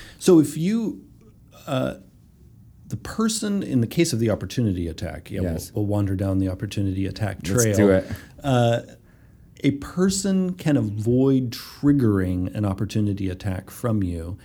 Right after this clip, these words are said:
Speaker 1: if they've taken the disengage action, or if the way they're leaving your reach does not use their own movement, their own action, or their own reaction.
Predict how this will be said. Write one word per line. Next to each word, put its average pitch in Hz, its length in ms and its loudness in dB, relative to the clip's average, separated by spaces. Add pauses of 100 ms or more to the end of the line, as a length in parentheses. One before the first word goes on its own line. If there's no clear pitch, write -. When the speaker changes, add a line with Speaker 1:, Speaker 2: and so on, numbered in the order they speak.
(120)
Speaker 1:
if - 140 -8
they've 95 140 -6
taken 120 540 -2
the 120 80 -4
disengage 113 640 -2
action, 90 420 -8 (760)
or 180 340 6
if 143 340 -2 (560)
the 131 80 4
way 147 380 2
they're 160 180 6
leaving 110 380 4
your 98 160 2
reach 90 500 -2 (340)
does 147 280 2
not 185 260 2
use 139 640 0
their 110 240 0
own 104 180 2
movement, 147 680 0 (140)
their 120 220 2
own 107 260 0
action, 131 600 -2
or 110 180 2
their 113 260 2
own 107 200 2
reaction. 90 760 -4